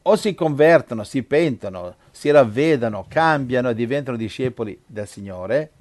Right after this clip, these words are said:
va bene? E, o altrimenti non torneranno facilmente. Quando, prossima volta magari ti diranno, "Allora,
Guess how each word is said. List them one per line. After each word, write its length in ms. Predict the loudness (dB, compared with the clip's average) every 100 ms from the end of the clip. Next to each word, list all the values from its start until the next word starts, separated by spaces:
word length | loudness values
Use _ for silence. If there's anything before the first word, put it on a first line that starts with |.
| -20 -20 -20 -18 -18 -18
va 120 | -12 -8
bene? 380 | -8 -8 -12 -14 _ _ _ _ _ _ _ _ -6
E, 500 | 2 4 4 2 0
o 100 | 4
altrimenti 920 | 2 2 -4 -4 -4 -4 -2 -4 -6 -10
non 140 | -14
torneranno 440 | -10 -8 -4 -4 -6
facilmente. 640 | -12 -12 -12 -12 -14 -14
Quando, 440 | -6 -2 0 0 -2 _ _ _
prossima 400 | 0 0 2 4
volta 280 | 4 4 2
magari 280 | 2 2 2
ti 100 | 2
diranno, 380 | 0 2 0 0
"Allora, 580 | 0 4 4 6 2